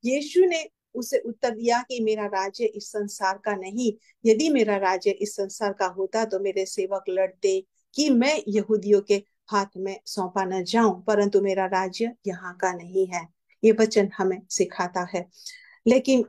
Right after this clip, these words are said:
जो लोग की अभिलाषाएं थी, उसके हिसाब से नहीं हुआ, और लोगों ने उसको सूली पे चढ़ाने की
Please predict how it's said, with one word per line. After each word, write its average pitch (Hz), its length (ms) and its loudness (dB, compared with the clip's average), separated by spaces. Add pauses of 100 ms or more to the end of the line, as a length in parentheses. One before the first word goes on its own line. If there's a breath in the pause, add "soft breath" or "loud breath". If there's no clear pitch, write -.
(140)
जो 294 260 8
लोग 247 400 8
की 247 120 -4
अभिलाषाएं 208 800 -2
थी, 208 280 -6
उसके 220 280 2
हिसाब 214 440 0
से - 340 0
नहीं 233 380 2
हुआ, 190 300 -2 (280 soft breath)
और 196 140 2
लोगों 190 360 2
ने 190 220 -6
उसको 190 440 -4
सूली 196 300 0
पे 185 140 0
चढ़ाने 180 420 -2
की 180 260 -2